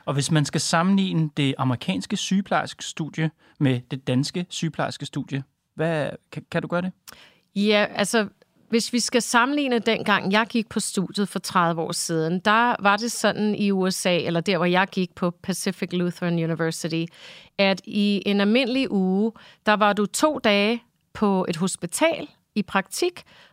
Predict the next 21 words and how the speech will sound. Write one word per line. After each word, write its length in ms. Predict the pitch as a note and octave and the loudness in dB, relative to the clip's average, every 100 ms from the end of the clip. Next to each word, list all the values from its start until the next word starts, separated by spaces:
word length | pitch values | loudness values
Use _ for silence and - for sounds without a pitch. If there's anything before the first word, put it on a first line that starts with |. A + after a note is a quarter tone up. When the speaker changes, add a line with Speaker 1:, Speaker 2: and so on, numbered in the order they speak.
| _ A3 | _ -2
Speaker 2:
og 100 | G#3+ | -2
tre 300 | - A3+ - | 0 0 2
dage 200 | F3+ F3+ | 0 0
på 200 | - G3 | -2 -4
skolebænken. 800 | - E3 D#3 D#3 G2+ - C3 D#3 _ - - - | -2 -2 -2 -4 -8 -8 -10 -10 _ -20 -20 -2
Jeg 140 | G#3 G#3 | 2 4
ved, 160 | B3 | 4
at 120 | A3+ | 2
i 60 | A3 | 2
Danmark 420 | G#3 G3+ A#3 B3 | 2 2 4 2
har 120 | - | 2
de 120 | G#3 F#3+ | 0 2
gjort 300 | A3 G3+ - | 0 0 0
det 100 | G#3 | 2
meget 220 | F#3 F#3+ | 4 4
anderledes, 640 | F3+ A#3 C#4+ A3+ F3 F#3+ | 2 2 2 2 0 -2
hvor 220 | - F#3 F3+ | 0 0 0
du 140 | G3+ | 0
er 80 | F#3 | -2
flere 320 | - A3 A3 | 0 0 2
måneder 420 | G#3 G3+ A#3 B3 | 4 4 2 0